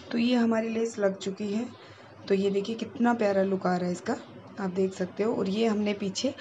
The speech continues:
लटकन लगाए हैं, अ, कपड़े के ही बना के लगाए थे मैंने लटकन। तो ये देखिए इसका लुक कुछ इस तरह से आएगा, आप देख लीजिए। और ये इस तरह से कमर में पीछे की साइड बन जाएगी।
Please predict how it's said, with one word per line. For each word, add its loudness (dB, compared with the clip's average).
लटकन 6
लगाए 4
हैं, 2
अ, 4
कपड़े 4
के 0
ही 2
बना 6
के -2
लगाए 2
थे -4
मैंने 2
लटकन। -2
तो -4
ये 0
देखिए -2
इसका 0
लुक 0
कुछ -4
इस -6
तरह 6
से -2
आएगा, 0
आप -2
देख -4
लीजिए। -4
और 0
ये 4
इस 2
तरह 2
से -4
कमर 2
में 2
पीछे 0
की -4
साइड 2
बन 0
जाएगी। -2